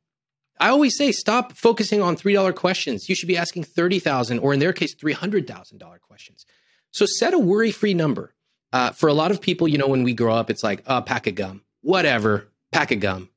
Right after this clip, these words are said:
It's a buck, buck fifty, no big deal, no, no problem." Here's the problem. As you become more financially successful,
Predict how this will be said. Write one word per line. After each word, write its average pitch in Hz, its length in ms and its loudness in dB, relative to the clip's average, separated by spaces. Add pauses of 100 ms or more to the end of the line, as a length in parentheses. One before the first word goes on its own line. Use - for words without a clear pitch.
It's - 100 -12
a 120 40 -8
buck, 113 480 -4 (240)
buck 113 180 -4
fifty, 107 420 -4
no 117 200 -2
big 98 160 -4
deal, 104 180 -12
no, 175 220 0
no 147 180 -2
problem." 98 300 -8 (760)
Here's 175 200 0
the 165 80 0
problem. 110 340 -2 (560)
As 139 240 0
you 165 80 0
become 147 340 -2
more 120 200 0
financially 104 560 -2
successful, - 680 -8